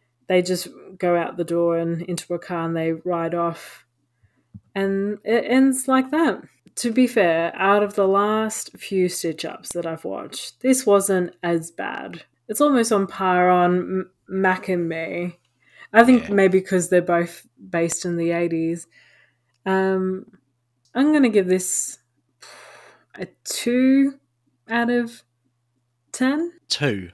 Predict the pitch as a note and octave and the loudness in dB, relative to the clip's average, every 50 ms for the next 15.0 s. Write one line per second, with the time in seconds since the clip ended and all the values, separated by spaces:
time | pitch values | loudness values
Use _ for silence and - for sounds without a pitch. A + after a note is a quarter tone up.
0 | _ - A#3 B3+ B3+ C#4+ C#4+ A#3+ F#3 - - F#3 E3+ E3+ E3 E3 E3 E3+ E3+ F3 | _ 0 0 0 2 2 0 -2 -2 -2 -2 -2 0 0 -2 -2 -2 -2 -2 -2
1 | G3 G#3 G#3 - _ _ _ _ _ _ - - - _ _ - G3 A3 F3+ - | -2 -4 -6 -10 _ _ _ _ _ _ -20 -20 -20 _ _ -6 -4 -4 -4 -4
2 | - A3+ B3 B3+ B3+ B3+ B3 A#3 G3+ A#3 B3 A#3 - - - - C#4 A#3 A#3 G#3+ | 0 2 4 4 6 4 4 2 2 0 0 0 -2 -4 -2 0 2 2 2 0
3 | - - A#3 B3+ B3+ C4 - C#4 B3 G#3+ F#3 F3+ F3 F3+ F3+ F#3+ F#3+ - - A#3 | 0 2 4 4 4 2 2 0 0 2 2 2 2 2 0 0 -2 -4 -2 -2
4 | A#3 A#3 A#3 A#3 A3+ A3+ - _ - - - - - - - _ _ _ _ - | 0 0 0 -2 -4 -8 -12 _ -20 -20 -20 -20 -20 -20 -20 _ _ _ _ 2
5 | G#3 G#3+ G#3+ A3 G3+ G3 F#3 F3+ - - E3+ E3 E3 E3 E3 E3 - _ F#3+ F3 | 4 6 6 6 4 4 2 0 0 0 0 2 0 0 -4 -6 -10 _ -4 -2
6 | E3+ D#3+ E3 E3 D#3+ D#3+ F3 F#3+ F3 - - E3+ F3 F3 - - - - - F3 | -2 -2 -2 -4 -4 -4 -4 -6 -6 -4 -6 -6 -6 -6 -8 -8 -8 -8 -6 -4
7 | F#3+ F#3 F3 - _ - G#3 G#3+ F#3 - A3 E3 C#3 D#3+ F#3 F#3 - G3+ F#3 E3+ | -6 -6 -6 -10 _ 2 2 4 6 6 4 4 4 2 0 0 2 2 0 2
8 | E3 E3+ G#3 F3 - - D3+ A#2+ - - - A3 G#3 E3 A#2 F#2 - _ _ - | 2 0 0 0 0 -2 -2 0 2 4 4 6 6 4 2 0 -4 _ _ -4
9 | - A3+ G#3+ - - - - B3+ C4 B3 A3 G3 F3 F3 F#3+ F#3 D#3+ - - - | -2 0 2 2 0 0 2 2 2 2 2 2 2 2 2 2 0 -2 -4 -4
10 | C3+ A#2+ A2+ A2 C#3 - _ _ _ - - - C#3+ B2+ A#2 - C3+ B2+ C#3 D3+ | -4 -2 -2 -2 -4 -6 _ _ _ -6 -4 -2 -2 -2 -2 -2 0 0 0 -2
11 | D3 - - C#3+ D3 F3 D#3+ C#3 D#3 D3 C3+ D#3 C#3 C#3 C3 C3+ C3 - - C#3+ | -4 -6 -6 -4 -4 -2 -2 -2 -4 -2 -2 0 0 0 0 0 -2 -2 -2 -4
12 | C#3 C3+ C3+ C#3 D3 - - C3+ C3 B2+ A#2 - C3+ B2+ B2+ B2 A#2 B2+ B2 A#2+ | -2 0 0 0 0 0 -2 -4 -4 -4 -6 -8 -6 -6 -4 -4 -4 -4 -4 -6
13 | - - - - - C3 B2 B2 B2 A#2+ B2 C3 C3+ - - B2+ A#2+ A#2 A2+ - | -6 -10 -14 -12 -10 -8 -6 -6 -6 -8 -8 -8 -8 -8 -6 -6 -6 -8 -8 -10
14 | B2 A#2 A2+ A2 - - A2+ A2+ A2+ - - D#4 D4+ - A#4+ C5 C5+ G#4 B3+ | -10 -10 -8 -10 -10 -10 -10 -10 -8 -4 -2 -2 2 4 4 4 4 2 0